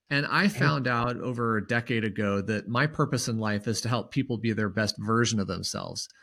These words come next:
Speaker 1: And I started my company because when I worked for other people, didn't feel like
Speaker 2: Mm-hmm.
Speaker 1: I was empowered to do my best work. So what I was really doing in starting my company was finding a way to empower myself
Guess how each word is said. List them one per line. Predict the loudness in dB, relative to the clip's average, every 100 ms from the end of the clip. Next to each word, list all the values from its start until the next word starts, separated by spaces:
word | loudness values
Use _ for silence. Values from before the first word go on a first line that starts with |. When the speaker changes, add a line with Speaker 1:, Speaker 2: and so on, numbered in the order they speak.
| -20 -20 _ 0
Speaker 1:
And | 2
I |
started | 4 4 4
my | 2
company | 0 -2 0 0 0
because | -2 -2 0 0 0 -6 -8
when | -4 -2
I | 0
worked | 0 0
for | 0
other | 0 -2
people, | 4 4 4 2 2
didn't | 2 2 2
feel | 0 0
like | 2 2
Speaker 2:
Mm-hmm. | 4
Speaker 1:
I | 4
was | 0 -2
empowered | -4 -2 0
to | -2
do | 0 0
my | 0
best | 0 -2 -2 -2
work. | 0 0 -2 -16 _ -20 -2
So | 4
what | 6
I | 6
was | 4 2
really | 4 6 4
doing | 4 4 4 4
in | 2
starting | 2 0 2 0
my | 0
company | 0 0 2 0
was | 2 0 0
finding | 0 2 2
a | 2
way | 2
to | 2 -2
empower | -2 0 0
myself | 0 -2 0 2 0 -4